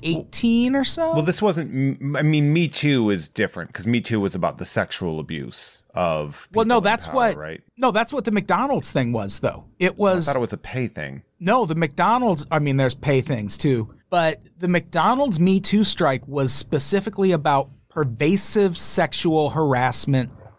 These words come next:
Speaker 1: and sexual abuse within McDonald's franchises.
Speaker 2: Oh, Jesus.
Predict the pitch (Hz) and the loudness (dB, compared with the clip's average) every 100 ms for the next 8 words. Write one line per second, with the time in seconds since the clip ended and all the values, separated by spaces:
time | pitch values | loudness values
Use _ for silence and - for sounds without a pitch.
0 | - 117 110 156 139 - 151 147 120 131 | -10 -2 0 0 0 0 2 2 0 2
1 | 123 117 - 135 127 - - 151 151 156 | 2 2 -2 -2 -4 -6 -4 0 2 2
2 | 147 - _ _ _ - 139 139 135 127 | -2 -6 _ _ _ -8 -8 -2 -2 0
3 | 127 110 - - 139 113 110 127 87 92 | -2 -4 -8 -2 0 0 -2 -2 -4 -6
4 | 95 - - - 92 214 71 - - | -6 -6 -8 -8 -6 -6 -6 -14 -20